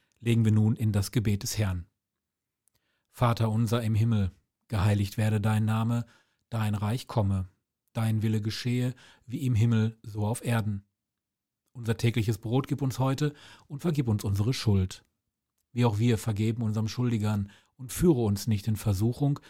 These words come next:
sondern erlöse uns von dem Bösen. Herr, allmächtiger Gott, du hast uns diesen neuen Tag geschenkt.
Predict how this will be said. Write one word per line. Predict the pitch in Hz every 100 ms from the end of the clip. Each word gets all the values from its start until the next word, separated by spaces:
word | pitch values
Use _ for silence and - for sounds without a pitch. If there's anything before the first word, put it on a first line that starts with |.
| -
sondern | - 120 135
erlöse | 139 143 135 113
uns | 104 101
von | - 107
dem | 120
Bösen. | 127 107 92 98 92 _ _ _ _ _ _ _ _ _ _ _ _ _ _ _ _ _ -
Herr, | 117 107 101 - _ _ -
allmächtiger | 123 123 117 127 120
Gott, | 113 110 - - _ _ -
du | 117
hast | 127 -
uns | - 131 -
diesen | 135 135 139
neuen | 113 120 139
Tag | 117 95
geschenkt. | 151 - 98 82 -